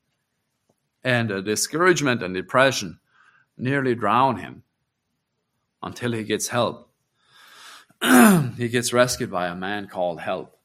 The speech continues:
He cries out to Help, and, and the king has, the king of the celestial city, the Lord of the, of the highway, has someone there to help those who need help. <clears throat> And he trudges on, and he meets this man.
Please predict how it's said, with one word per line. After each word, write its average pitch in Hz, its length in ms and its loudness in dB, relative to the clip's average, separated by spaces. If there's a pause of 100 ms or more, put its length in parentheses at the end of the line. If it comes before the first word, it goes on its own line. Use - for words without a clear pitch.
(1160)
He 90 120 -18
cries 117 340 -2
out 113 220 -2
to 107 120 -12
Help, 120 300 -4
and, 82 180 -16
and 92 200 -10
the 87 60 -12
king 139 300 -6
has, 110 520 -4 (580)
the - 80 -6
king 135 260 -2
of 113 140 0
the 101 300 0 (120)
celestial 117 560 0
city, 117 500 -2 (460)
the - 80 -12
Lord 127 280 2
of 123 100 -2
the, 107 220 -10
of 107 140 -8
the 107 100 -6
highway, 120 500 4
has 117 340 0
someone 151 400 2
there 131 280 2
to 104 120 -12
help 123 500 -2 (140)
those 104 380 -6
who 95 160 -12
need 101 220 -8
help. 110 360 -6 (920)
<clears throat> - 120 -8
And 190 540 6
he 175 80 6
trudges 175 480 6
on, 170 360 8
and 117 120 0
he 131 100 0
meets 170 340 -2
this 143 180 -2
man. 131 480 0